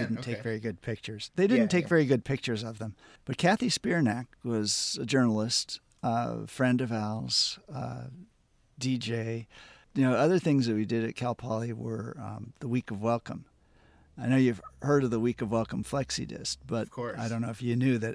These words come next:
Speaker 1: Al was a Week of Welcome counselor.
Speaker 2: Oh.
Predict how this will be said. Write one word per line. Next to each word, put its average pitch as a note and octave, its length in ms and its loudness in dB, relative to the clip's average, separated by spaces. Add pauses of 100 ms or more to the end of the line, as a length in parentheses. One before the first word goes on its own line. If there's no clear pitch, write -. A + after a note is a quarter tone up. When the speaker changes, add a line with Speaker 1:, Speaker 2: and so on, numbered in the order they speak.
Speaker 1:
Al A2+ 260 -4
was A2+ 320 -6
a A2 260 -6
Week A2+ 260 -6
of A2 60 -8
Welcome A2+ 360 -10
counselor. - 600 -6 (280)
Speaker 2:
Oh. C3+ 400 -2